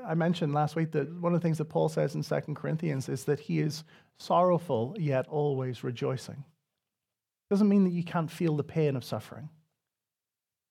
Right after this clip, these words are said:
That's what I mean by it's not some stoicism. It's that you can feel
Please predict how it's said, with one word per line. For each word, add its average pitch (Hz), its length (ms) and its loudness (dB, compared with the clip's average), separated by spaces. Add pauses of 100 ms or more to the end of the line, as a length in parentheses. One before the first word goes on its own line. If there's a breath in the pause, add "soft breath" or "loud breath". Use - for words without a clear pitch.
(260)
That's - 120 -8
what 165 100 4
I 147 120 4
mean 175 240 6
by 147 160 4
it's 147 200 -4
not 190 160 2
some 190 200 0
stoicism. 135 920 0 (1700)
It's 143 120 -4
that 147 100 2
you 165 120 2
can 151 200 0
feel 180 760 4